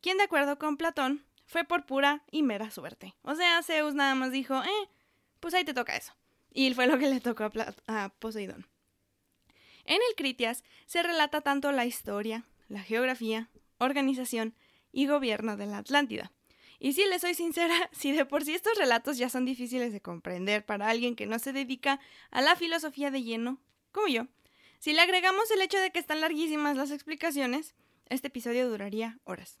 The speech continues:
Así que hice un mega resumen del Critias, porque sí leí el Critias, pero también leí análisis y también leí muchísimos como, como Atlántida para Dummies, para que yo lo pudiera <laughs> entender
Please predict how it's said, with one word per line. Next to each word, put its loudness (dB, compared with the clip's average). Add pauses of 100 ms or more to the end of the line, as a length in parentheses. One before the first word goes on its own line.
(140)
Así -4
que -2 (380)
hice 0
un 2
mega 2
resumen -2
del 0
Critias, -4
porque -12
sí -6
leí -2
el -4
Critias, -8
pero -4
también -4
leí -2
análisis -4 (300)
y 0
también 2
leí -2 (320)
muchísimos -2
como, -10 (1800)
como 2
Atlántida 0
para -4
Dummies, -2
para -4
que -10
yo -2
lo -2
pudiera -2
<laughs> -
entender 0